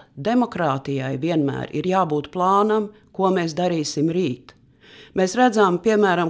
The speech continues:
kustības, kas bija pirms pāris, eh, gadiem, Occupy Wall Street, piemēram, vai šī brīža Hongkongas sacelšanos,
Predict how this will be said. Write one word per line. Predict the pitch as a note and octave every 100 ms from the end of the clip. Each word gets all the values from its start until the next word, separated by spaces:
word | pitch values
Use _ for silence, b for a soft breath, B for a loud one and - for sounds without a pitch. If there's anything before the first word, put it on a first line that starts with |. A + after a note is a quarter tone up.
| -
kustības, | G#3 G#3 C#3+ B2+ B2+ - -
kas | C#3+
bija | D3+ E3+ E3
pirms | C#3 C3+
pāris, | - D#3 E3+ E3 - -
eh, | - - - - - D3 D3 C#3+ C#3 C#3 C3+
gadiem, | F3+ E3+ D3 C#3 B2+ B2+
Occupy | D#3+ G3+ F#3 F3 D#3+ D3 C#3 C#3 - _ _ _ - -
Wall | E3 E3+
Street, | E3+ - C#3 -
piemēram, | D3 C3+ C3+ - - - -
vai | E3
šī | E3+ - G#3+ F3
brīža | E3+ D3+ F3
Hongkongas | F3+ F3+ C3 C#3 -
sacelšanos, | - C#3+ - - - - - - - -